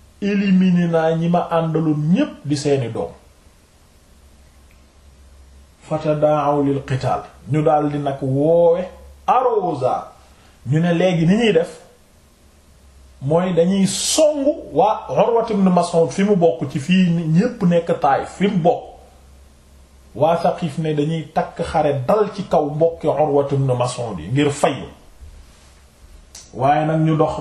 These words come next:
jàmm, ñu dox am ñu jóg ci ñoom daldi, ah, dox jàmm ci diggante bi. Ngir lan?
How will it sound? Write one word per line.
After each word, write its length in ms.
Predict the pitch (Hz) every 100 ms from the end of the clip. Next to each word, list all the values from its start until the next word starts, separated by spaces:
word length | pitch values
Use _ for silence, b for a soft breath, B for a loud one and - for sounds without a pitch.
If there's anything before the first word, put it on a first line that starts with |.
| 143
jàmm, 260 | 131 123 92 - - 110
ñu 100 | 139
dox 180 | 156 - -
am 220 | 156 156
ñu 200 | 156 139
jóg 220 | 185 185
ci 140 | 196 180
ñoom 280 | 175 170 139
daldi, 360 | 131 139 147 170 - - - -
ah, 560 | 127 160 190 - - - - - _ _ _ -
dox 300 | 107 127 151 147 - - - 117
jàmm 320 | 143 151 147 139
ci 100 | 147
diggante 440 | 143 131 135 127 104
bi. 100 | - - - - - - - - - _ - - - - - - - - _ - - _ - - 147
Ngir 240 | 277 349 285
lan? 180 | 262